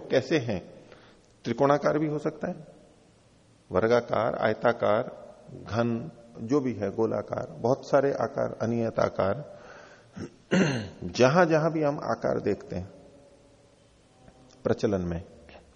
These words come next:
वहां वहां हम उसको, सीमा को देख के उसको आकार कहते हैं। और जब आत्मा को परिमंडल कहा गया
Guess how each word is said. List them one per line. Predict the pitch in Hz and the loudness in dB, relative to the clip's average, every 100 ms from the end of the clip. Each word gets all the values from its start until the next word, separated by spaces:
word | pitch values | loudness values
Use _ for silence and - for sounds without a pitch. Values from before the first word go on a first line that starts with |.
| - - - - - _ _ _ _ _ - | -20 -20 -20 -20 -20 _ _ _ _ _ -4
वहां | 101 127 135 | -2 2 4
वहां | 127 | 4
हम | 127 123 | 4 2
उसको, | 117 - 123 - - | 0 2 2 2 -10
सीमा | - 107 113 113 | -10 -2 0 0
को | 127 | -2
देख | 98 98 - | 0 -2 -2
के | |
उसको | 151 - - | -4 -2 -4
आकार | - - - | -4 -4 -6
कहते | - 90 - | -6 -12 -12
हैं। | 104 110 - - - - _ - - - - - - - - | -16 -16 -20 -20 -20 -20 _ -20 -20 -20 -20 -20 -20 -4 -2
और | |
जब | 123 151 | 4 4
आत्मा | 123 120 160 165 | 6 4 6 4
को | 170 | 4
परिमंडल | 170 156 151 147 147 147 | 4 2 2 2 2 4
कहा | 127 120 120 | 4 6 4
गया | 110 98 | 4 0